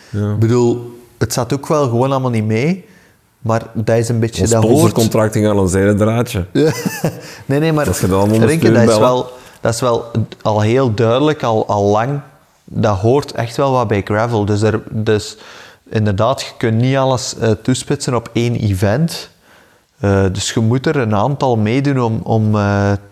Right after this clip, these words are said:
Speaker 2: te zoeken van, oké, welke, wanneer heb je eens een goede dag en wanneer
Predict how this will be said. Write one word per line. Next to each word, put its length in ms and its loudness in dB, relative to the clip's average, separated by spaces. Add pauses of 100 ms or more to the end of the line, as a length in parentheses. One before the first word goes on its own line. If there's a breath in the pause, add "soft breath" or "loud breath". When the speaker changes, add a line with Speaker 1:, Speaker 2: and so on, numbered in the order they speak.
(280)
Speaker 2:
te 140 -4
zoeken 400 0
van, 240 -2
oké, 280 0
welke, 540 -2
wanneer 300 -2
heb 100 0
je 60 -4
eens 120 -6
een 100 -2
goede 280 -2
dag 200 -2
en 140 -2
wanneer 420 -2